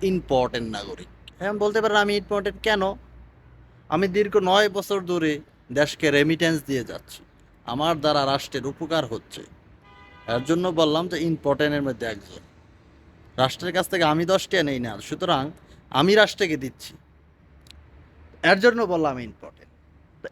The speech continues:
এখন যেই বিমান আজ পর্যন্ত তারা লাভের খালি দেখায় যে লাভ হচ্ছে, কিন্তু আসলে ভিতরে সব লস। তারা খাইতেছে, লুটিপুটি খাচ্ছে। সোনার বাংলা এখন লুটিপুটি খাওয়ার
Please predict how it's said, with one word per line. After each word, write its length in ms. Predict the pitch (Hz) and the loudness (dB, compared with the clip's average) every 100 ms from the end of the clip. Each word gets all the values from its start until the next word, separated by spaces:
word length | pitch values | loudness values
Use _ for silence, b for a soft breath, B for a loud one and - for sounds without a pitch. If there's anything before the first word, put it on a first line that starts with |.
| - | 0
এখন 680 | 220 - 269 190 151 160 139 | 2 2 2 2 2 -2 -2
যেই 240 | 147 233 | 2 2
বিমান 540 | 202 220 240 247 247 226 | 0 -2 0 2 2 2
আজ 300 | 214 - - | -2 -4 -6
পর্যন্ত 580 | 214 196 196 196 175 117 - - _ - - - | -4 -2 -2 -2 -4 -12 -14 -20 _ -20 -20 0
তারা 200 | 170 214 | 4 6
লাভের 360 | 220 220 226 220 180 - - | 6 6 4 2 -2 -12 -4
খালি 180 | 202 220 | -2 0
দেখায় 360 | 202 185 214 | 0 0 0
যে 100 | 208 | 2
লাভ 180 | 180 180 147 | 2 0 2
হচ্ছে, 420 | 170 - 165 120 | 0 0 -4 -4
কিন্তু 240 | 156 160 | -6 -6
আসলে 340 | 160 160 190 190 | -4 -4 -4 -4
ভিতরে 360 | 165 180 175 | -4 -4 -4
সব 220 | 170 143 123 | -4 -4 -4
লস। 380 | 110 90 - - - - - - _ - - - | -8 -8 -12 -18 -20 -20 -20 -20 _ -20 -8 0
তারা 180 | 202 | 2
খাইতেছে, 460 | 220 226 226 226 196 | 2 0 0 0 0
লুটিপুটি 480 | 185 208 247 240 233 | 0 -2 -4 -4 -2
খাচ্ছে। 460 | 208 - - 202 190 - - _ - - - - | -4 -6 -6 -6 -8 -18 -20 _ -20 -20 -20 -10
সোনার 360 | - 196 202 | 0 2 4
বাংলা 460 | 196 190 190 190 185 | 4 2 4 4 4
এখন 240 | 175 175 | 0 -4
লুটিপুটি 520 | 156 180 208 190 175 175 | -2 -2 -2 -6 -6 -6
খাওয়ার 440 | - 170 160 | 0 4 4